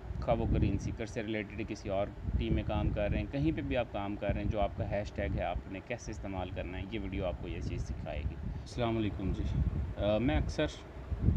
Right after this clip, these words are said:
जो भी videos बनाता हूँ अपने channel पे इसलिए, अ, share करता हूँ ताकि जिन लोगों को दिखानी है, जिन, जिनको सिखानी है बात, सिर्फ वही देखें। अक्सर videos लंबी भी हैं, तफसीली हैं, लेकिन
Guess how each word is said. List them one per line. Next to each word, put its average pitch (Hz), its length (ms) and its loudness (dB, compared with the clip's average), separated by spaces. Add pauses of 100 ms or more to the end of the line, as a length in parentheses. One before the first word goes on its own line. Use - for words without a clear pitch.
(280)
जो 120 120 0
भी 127 120 2
videos 123 320 4
बनाता 110 340 2
हूँ 120 180 4
अपने 120 160 4
channel 113 320 6
पे 117 100 4
इसलिए, 123 300 2
अ, - 460 -2
share 113 320 4
करता 104 260 0
हूँ 107 140 4
ताकि 113 240 2
जिन 123 180 2
लोगों 117 300 2
को 110 200 -2
दिखानी 101 600 2
है, 107 140 8
जिन, 107 380 2 (240)
जिनको 117 800 2 (260)
सिखानी 131 480 4
है 110 120 4
बात, 95 340 2
सिर्फ 127 220 2
वही 127 200 4
देखें। 107 360 2 (560)
अक्सर 127 240 6
videos 120 300 4
लंबी 107 320 4
भी 101 120 6
हैं, 98 120 2
तफसीली 101 460 0
हैं, 95 180 0
लेकिन 107 300 0